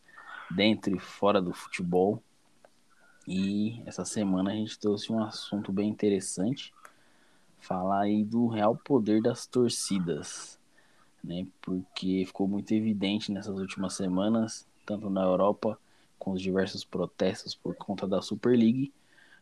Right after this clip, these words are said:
quanto aqui no Brasil, que a gente teve protesto do Corinthians, protesto do Palmeiras,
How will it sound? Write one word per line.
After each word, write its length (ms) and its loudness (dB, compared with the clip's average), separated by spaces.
quanto 260 0
aqui 200 0
no 100 4
Brasil, 460 2
que 100 -6
a 20 -4
gente 200 -4
teve 240 0
protesto 560 0
do 100 -2
Corinthians, 640 2
protesto 600 -4
do 100 -12
Palmeiras, 960 0